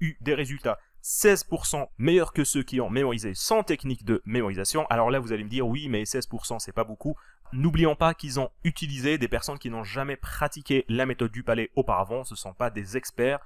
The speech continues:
dans cette méthode-là. Ce qui est aussi intéressant, c'est qu'ils ont remarqué que l'utilisation du palais virtuel était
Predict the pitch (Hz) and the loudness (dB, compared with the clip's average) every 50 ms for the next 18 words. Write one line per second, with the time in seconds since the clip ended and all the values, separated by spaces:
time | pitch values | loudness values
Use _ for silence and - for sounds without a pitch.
0 | - - - - - - - 127 139 - - - - 156 156 - - - - 104 | -12 -20 -20 -18 -8 -2 -2 -2 -2 -2 -4 -2 0 0 0 -2 -4 -12 -10 -6
1 | 107 123 147 165 - 156 135 104 98 90 - - - - - - - - - 196 | -2 0 0 2 4 4 2 2 2 -2 -4 -6 -12 -14 -14 -12 -10 2 6 8
2 | 190 - - - 233 247 - - 262 233 175 165 135 143 - - - 359 - - | 8 8 8 8 8 8 8 6 4 4 6 6 6 6 6 2 0 -2 -4 -6
3 | - 151 127 139 131 127 151 202 190 156 - - 220 240 - - 165 - - 151 | -6 -2 0 2 2 4 4 4 4 4 2 0 -6 0 2 4 4 4 4 0
4 | 208 214 - - 165 139 139 135 - - 226 247 233 165 131 - - 147 139 127 | -2 -2 -4 -6 0 2 2 2 2 0 -2 -2 -2 -4 0 2 4 4 4 4
5 | 110 110 104 - - 123 143 190 226 - 151 151 - - 185 208 | 4 2 -2 -4 -4 -4 -4 -4 -2 -2 -4 -4 -2 0 -2 -2